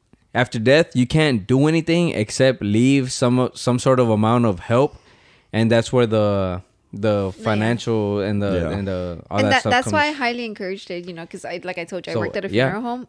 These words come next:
Speaker 2: So go ahead. What?
Speaker 1: No, I was gonna say at death, you can't do anything but leave some sort of financial stability for
Speaker 3: Mm-hmm.
Speaker 1: your, for your others.
Speaker 2: Yeah.
Speaker 1: Like, I'm, I'm not gonna help you fucking emotionally. You know what I mean?
Speaker 3: Yeah.
Speaker 2: Nah, uh, honestly, my answer is, uh, before too.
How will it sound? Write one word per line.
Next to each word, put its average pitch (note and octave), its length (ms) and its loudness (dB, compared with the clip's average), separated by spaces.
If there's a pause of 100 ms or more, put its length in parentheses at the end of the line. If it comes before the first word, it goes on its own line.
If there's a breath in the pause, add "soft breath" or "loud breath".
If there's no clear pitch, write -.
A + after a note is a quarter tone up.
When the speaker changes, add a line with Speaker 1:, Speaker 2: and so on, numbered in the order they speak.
Speaker 2:
So E3+ 520 -6 (220)
go G3 80 -12
ahead. G3 220 -10
What? G3+ 60 -8
Speaker 1:
No, B2 60 0
I B2+ 100 2
was B2+ 100 2
gonna C#3 140 2
say B2+ 200 -2
at G2+ 320 0
death, C#3+ 540 2
you G#2+ 120 -6
can't C#3+ 280 2
do B2 140 4
anything C3+ 400 2
but A2 300 0
leave B2 300 2
some A2+ 280 2
sort A#2 260 0
of G2+ 280 0 (160)
financial G#2 760 0
stability G#2+ 540 0
for G2 200 0
Speaker 3:
Mm-hmm. F#2+ 140 0
Speaker 1:
your, E2 140 -8
for G#2 180 -8
your F#2 200 -6
others. G2+ 200 -4
Speaker 2:
Yeah. F#3+ 180 -6 (100)
Speaker 1:
Like, - 140 -18 (680 soft breath)
I'm, G#2 140 -6
I'm A2+ 200 -2
not B2 100 2
gonna B2+ 180 4
help B2 240 2
you A#2 320 4
fucking A2 600 0
emotionally. G#2+ 760 0 (140)
You G#2+ 120 -8
know A2 80 -4
what A2+ 80 -2
I - 20 0
mean? - 80 0
Speaker 3:
Yeah. D#2 120 -2
Speaker 2:
Nah, G#3+ 240 2
uh, A#3 340 4
honestly, C4+ 320 -2
my A3+ 160 0
answer A#3 680 -2
is, F#3+ 600 -6
uh, D3+ 340 -2
before E3+ 600 -2
too. D#3+ 400 -18